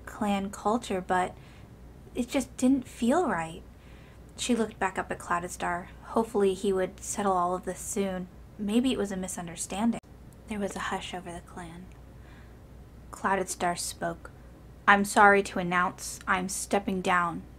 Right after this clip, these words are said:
from leadership position." Small whispers could be heard, but for the most part the clan stayed silent, knowing that Clouded Star was not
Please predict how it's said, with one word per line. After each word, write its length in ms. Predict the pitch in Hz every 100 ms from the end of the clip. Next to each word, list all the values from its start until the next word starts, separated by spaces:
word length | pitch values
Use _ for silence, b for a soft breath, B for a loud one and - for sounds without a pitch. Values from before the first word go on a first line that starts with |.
| - -
from 220 | - 180
leadership 520 | 185 180 175 180 175 -
position." 500 | 185 175 - 156 180 - - - - - - - - - - - - - - - -
Small 540 | - - - 208 208 202
whispers 520 | 196 196 - 190 185
could 220 | - -
be 80 | 190
heard, 340 | 190 202 185 180
but 180 | 185 180 - B B -
for 140 | -
the 80 | 226
most 320 | 214 208 202
part 260 | - 185 -
the 80 | 185
clan 400 | - 190 185 185
stayed 380 | - 185 175
silent, 500 | - 196 185 185 175 - B B B -
knowing 340 | 202 196 180
that 140 | 180
Clouded 380 | - - 185 180
Star 220 | - 180
was 200 | 175 180
not 380 | 196 185 175 175